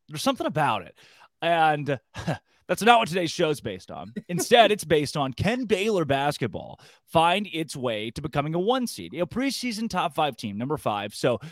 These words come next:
I guess technically they've regressed since they're number seven now, but they're playing some of the best basketball we've seen these last two games with a big win against Texas at home, a win against Oklahoma State. Both those games, they led by as many as fifteen.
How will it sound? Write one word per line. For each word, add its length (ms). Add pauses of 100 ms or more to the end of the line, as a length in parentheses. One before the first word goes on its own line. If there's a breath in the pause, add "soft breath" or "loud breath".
(100)
I 60
guess 120
technically 520
they've 180
regressed 680
since 280
they're 140
number 260
seven 460
now, 300 (340 loud breath)
but 180 (100)
they're 140
playing 680 (280 soft breath)
some 240
of 40
the 60
best 240
basketball 440
we've 120
seen 440
these 120
last 300
two 140
games 340
with 140
a 120
big 320
win 180
against 220
Texas 320
at 80
home, 300 (260 soft breath)
a 160
win 160
against 220
Oklahoma 400
State. 260
Both 200
those 180
games, 220
they 80
led 200
by 140
as 100
many 200
as 100
fifteen. 680